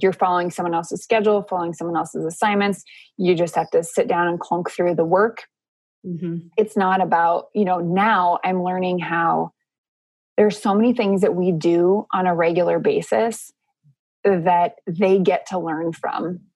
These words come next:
Speaker 2: Mm-hmm.
Speaker 1: that we do in our normal life anyway, that can count, if you need to make it count, for school.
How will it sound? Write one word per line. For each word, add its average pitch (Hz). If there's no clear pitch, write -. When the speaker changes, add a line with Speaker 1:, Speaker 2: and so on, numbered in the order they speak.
Speaker 2:
Mm-hmm. 180
Speaker 1:
that 190
we 196
do 180
in 196
our 185
normal 175
life 165
anyway, 233
that 180
can 196
count, 208
if 180
you 185
need 180
to 180
make 180
it -
count, 165
for 202
school. -